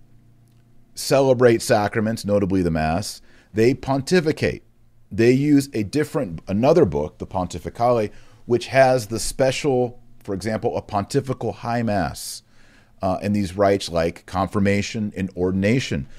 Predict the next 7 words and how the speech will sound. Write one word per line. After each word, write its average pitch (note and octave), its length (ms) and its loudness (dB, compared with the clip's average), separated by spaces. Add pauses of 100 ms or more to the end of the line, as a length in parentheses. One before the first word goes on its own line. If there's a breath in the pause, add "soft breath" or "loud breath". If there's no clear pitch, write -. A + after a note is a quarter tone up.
(200 soft breath)
So A#2+ 160 -2
this E3 260 0
raises C3 520 0
the F2 100 -6
question, G2 560 -10 (1600 soft breath)
if - 160 -6
this D#3+ 380 0